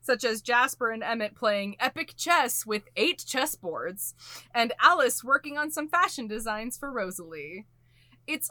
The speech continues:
hilarious to me that Jasper and Emmett, characteristically the fucking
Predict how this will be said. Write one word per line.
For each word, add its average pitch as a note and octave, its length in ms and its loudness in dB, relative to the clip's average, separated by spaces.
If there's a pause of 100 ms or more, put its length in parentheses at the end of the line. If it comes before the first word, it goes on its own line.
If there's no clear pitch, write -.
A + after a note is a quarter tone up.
hilarious C4+ 680 -2
to A3 140 -8
me G3+ 240 -6
that G3+ 260 -4
Jasper A3 540 2
and G3 200 -4
Emmett, A3+ 520 -2 (100)
characteristically C#4+ 1160 -4
the G#3+ 240 -4
fucking B3+ 680 2